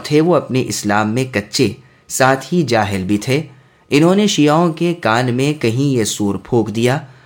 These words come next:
اور وہ سمجھ بیٹھے کہ اس سے مراد ان شیعوں کے بارہ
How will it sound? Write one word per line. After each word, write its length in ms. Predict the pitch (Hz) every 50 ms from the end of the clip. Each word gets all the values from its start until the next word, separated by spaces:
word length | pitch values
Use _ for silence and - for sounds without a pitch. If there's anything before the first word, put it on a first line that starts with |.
| _ _ _ -
اور 100 | 220 196
وہ 120 | 170 156 135
سمجھ 340 | - 117 117 127 127 113
بیٹھے 360 | 101 107 107 107 - - 135 135
کہ 180 | - 131 113
اس 60 | 107 -
سے 140 | - - 104
مراد 360 | 98 101 101 101 104 123 139 139 - - - _ _ _ _ _ -
ان 180 | 151 156 147 127
شیعوں 380 | 117 - 120 117 113 123 127 113
کے 140 | 110 123 120
بارہ 280 | 107 107 104 101 98